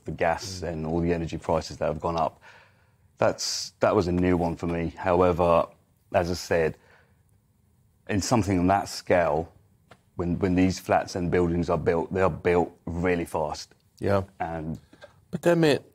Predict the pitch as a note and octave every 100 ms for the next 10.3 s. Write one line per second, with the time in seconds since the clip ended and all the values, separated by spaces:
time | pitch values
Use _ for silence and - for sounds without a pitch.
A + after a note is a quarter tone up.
0 | _ C3+ C#3 C3+ C#3 D#3+ D#3 B2+ A2+ G2
1 | F#2+ E2+ - A2 G2+ F2+ F2+ - - F2+
2 | E2+ D#2+ - - - _ D#3+ D#3 E3+ E3
3 | - C3 A2 G2+ _ _ _ _ _ A2+
4 | - A2 A#2 A#2 - F#2 - F#2 D#2 E2+
5 | C#2+ - G#2 G2+ - - - B2 A2 F#2
6 | - _ - F#2+ G#2 F2 E2 - F2+ F2
7 | - - - - F#2 D2+ - F#2+ F2+ -
8 | D2+ C#2+ G2 G2 F#2 F#2 F2+ E2+ F2+ F2
9 | E2 - E2+ - D2+ - E2 - - F#2+
10 | F2 E2+ E2